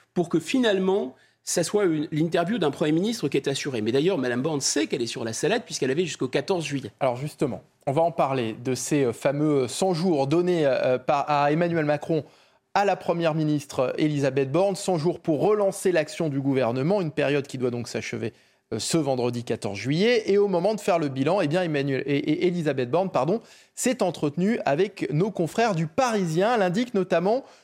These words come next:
Speaker 2: que tous les chantiers, euh, présentés fin avril dans la feuille de route ont été engagés, ont été engagés, euh, sur les, euh, quatre axes travail,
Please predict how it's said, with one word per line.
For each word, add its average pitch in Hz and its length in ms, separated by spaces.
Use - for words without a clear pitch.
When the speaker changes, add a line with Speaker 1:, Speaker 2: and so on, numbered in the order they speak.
Speaker 2:
que 180 100
tous 269 260
les 247 140
chantiers, 208 500
euh, 180 80
présentés 175 500
fin 160 220
avril 175 260
dans 156 120
la 139 100
feuille 180 180
de 156 60
route 196 360
ont 240 160
été 190 360
engagés, 139 580
ont 147 100
été 147 160
engagés, 143 380
euh, 135 100
sur 220 320
les, 165 240
euh, 123 140
quatre - 420
axes 170 280
travail, 175 480